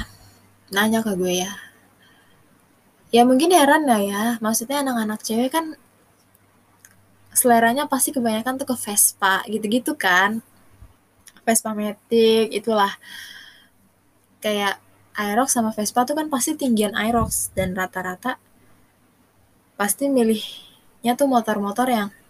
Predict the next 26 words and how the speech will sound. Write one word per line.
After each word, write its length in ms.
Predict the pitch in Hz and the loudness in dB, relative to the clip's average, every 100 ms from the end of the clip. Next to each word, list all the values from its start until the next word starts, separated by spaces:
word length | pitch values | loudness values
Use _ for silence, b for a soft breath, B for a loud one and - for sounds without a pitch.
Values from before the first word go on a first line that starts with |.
| _ _ - | _ _ -12
motor-motor 560 | 180 190 190 190 196 | -8 -4 -4 -4 -4
Itali, 560 | 220 - 202 202 247 254 | -2 2 4 6 6 6
kalian 240 | 226 247 | 6 6
tahu 320 | 240 208 214 | 6 4 6
lah 160 | 277 285 | 6 6
ya, 240 | 233 262 | 6 6
maksudnya 400 | 254 226 - 269 | 4 -2 -4 -4
model-modelan 640 | 254 208 202 196 196 196 196 196 | -2 0 -2 -2 -2 -2 -4 -8
Itali 560 | - 190 196 226 196 | -6 -6 -2 -2 -4
gitu. 80 | - _ b b b b b b - - - - - _ - | -10 _ b b b b b b -20 -20 -14 -14 -14 _ -6
Motor-motor 560 | 226 220 226 220 220 214 | -4 0 2 4 4 2
mahal, 480 | 202 196 190 220 233 | 0 -2 0 0 2
tapi 240 | 214 220 | 0 2
kayak, 240 | 190 185 - _ _ _ _ _ _ _ _ _ _ B B B B B _ _ _ _ _ _ _ _ - | 0 0 -4 _ _ _ _ _ _ _ _ _ _ B B B B B _ _ _ _ _ _ _ _ -2
eh, 180 | 220 196 | 0 2
gue, 180 | 214 277 - _ _ _ | 2 2 0 _ _ _
gue 180 | 214 285 381 | -2 0 2
nggak 160 | 311 | 0
srek, 320 | 311 - 285 285 | 0 0 0 0
karena 320 | 233 226 320 | -4 -2 -2
emang 160 | 311 | 0
dari 160 | 254 220 - | 2 0 -6
awal 320 | 220 208 262 | -6 -4 0
gue 160 | 277 285 | 0 0
tujuannya 480 | 240 214 202 240 | -2 -2 -4 -4
adalah 240 | 240 220 | -4 -4